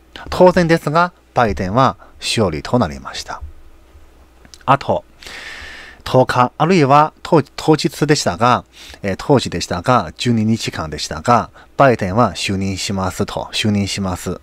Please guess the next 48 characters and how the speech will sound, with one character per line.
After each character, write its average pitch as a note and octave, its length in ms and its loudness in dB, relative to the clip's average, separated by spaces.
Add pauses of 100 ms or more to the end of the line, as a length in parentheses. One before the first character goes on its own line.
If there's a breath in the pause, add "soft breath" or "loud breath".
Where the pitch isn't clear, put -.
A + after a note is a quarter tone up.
ト C3 120 2
ラ D#3 120 4
ン C3 60 -2
プ A2+ 120 -2
は C3 240 4
引 G#2+ 200 -2
退 A2 200 -6
と - 120 -4
な A2+ 100 -2
り D2+ 140 -12
ま C#2+ 140 -14
す - 120 -12
が、 G#2 300 0 (400 loud breath)
ト F3 100 2
ラ A3 120 4
ン F#3 100 0
プ E3+ 160 -4
は F#3 180 4
こ - 140 -4
の G2+ 140 -2
間 A#2+ 280 2
に D#3 140 2
は D3 240 2 (320 loud breath)
も C3+ 380 6
う - 80 -6
で A2+ 180 -2
き - 120 0
る C#3 120 2
こ D3 100 0
と F#2+ 160 2
は F2 140 -2
な G2 240 2
い C3 120 4
は D3 280 4
ず C3+ 220 0
な A#2 160 0
ん D#2 100 -10
で D2+ 100 -10
す。 - 300 -14 (400)
で B2+ 200 6
も、 G#3+ 200 6
こ - 140 -2
れ B2 100 4
で D3 100 4
も G#3 160 4
で D#2+ 120 -4
す - 100 -14
ね、 G2 260 0